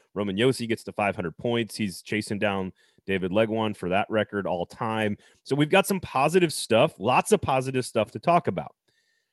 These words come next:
However, Gover, we're gonna do that later on in the show after the break when we actually,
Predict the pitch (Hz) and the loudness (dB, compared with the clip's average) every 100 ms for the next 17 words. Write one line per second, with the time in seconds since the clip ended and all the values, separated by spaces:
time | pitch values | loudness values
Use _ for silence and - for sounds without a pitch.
0 | - 110 160 165 135 139 160 143 156 151 | -4 0 2 4 6 6 6 2 0 0
1 | 147 139 127 120 _ 101 120 147 151 135 | 2 4 4 2 _ -8 0 2 4 4
2 | 143 165 170 123 101 - 92 78 71 85 | 4 4 4 4 0 -2 -4 -2 -2 -4
3 | 98 _ _ _ - 110 127 131 120 90 | -8 _ _ _ -6 -4 -4 -4 -4 -2
4 | 92 90 110 95 110 107 107 - 110 110 | 0 2 0 -2 -2 -2 -2 -4 -4 -2
5 | 104 | -2